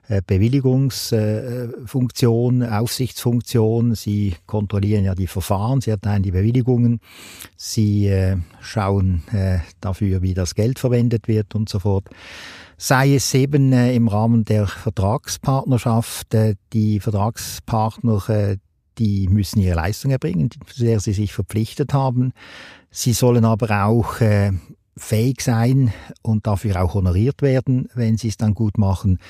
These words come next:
das Projekt, äh, dynamisch, äh, zu bearbeiten. Äh, das Projekt, ich habe es vorhin auch, äh, angetönt, ändert sich ja zuweilen auch noch während der Ausführung.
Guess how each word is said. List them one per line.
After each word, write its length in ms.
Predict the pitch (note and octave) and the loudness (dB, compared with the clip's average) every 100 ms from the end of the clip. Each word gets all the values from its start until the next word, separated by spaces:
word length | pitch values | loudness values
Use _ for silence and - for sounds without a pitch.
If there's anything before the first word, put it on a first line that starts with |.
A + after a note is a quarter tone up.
| - - - _ | -20 -20 -20 _
das 200 | - G2 | -4 -4
Projekt, 680 | - G2 G#2+ A2+ - - - | 0 2 2 0 -6 -6 -2
äh, 60 | G2 | 0
dynamisch, 760 | G#2+ F#2 F2+ A#2+ D3+ - - | 2 2 2 0 0 -2 -4
äh, 80 | A#2+ | -4
zu 160 | - | -2
bearbeiten. 840 | G#2 F#2 G#2+ C3+ C#3 D3 - A2+ G#2+ | 0 0 -2 -2 -2 -4 0 0 2
Äh, 220 | G2+ G2 | 0 -4
das 220 | G#2+ - | -8 -6
Projekt, 360 | - G#2+ - A2 | 0 0 -2 -6
ich 60 | |
habe 140 | G2+ - | -8 -6
es 60 | |
vorhin 260 | G#2+ G2+ G2+ | -2 0 2
auch, 260 | F#2+ A2+ | 0 -2
äh, 120 | B2 A#2 | -4 -4
angetönt, 840 | A2+ A#2 A#2 - A2+ G2+ G2+ - - - - - | 0 0 0 2 2 4 2 -2 -18 -20 -20 -2
ändert 440 | G#2+ C#3+ D3+ C#3+ | 2 4 2 0
sich 240 | - D3 - | 0 -2 0
ja 140 | C#3 | -2
zuweilen 460 | - C#3 B2+ C3 B2+ | 0 -2 0 0 2
auch 220 | B2 A2+ | 0 0
noch 280 | C3 - - | 0 -2 -4
während 440 | A#2 A#2 B2 A#2+ | -2 0 0 0
der 180 | A#2+ A#2 | 0 0
Ausführung. 760 | A#2+ - B2 B2 A#2 A#2 A#2+ | -2 0 0 2 4 2 0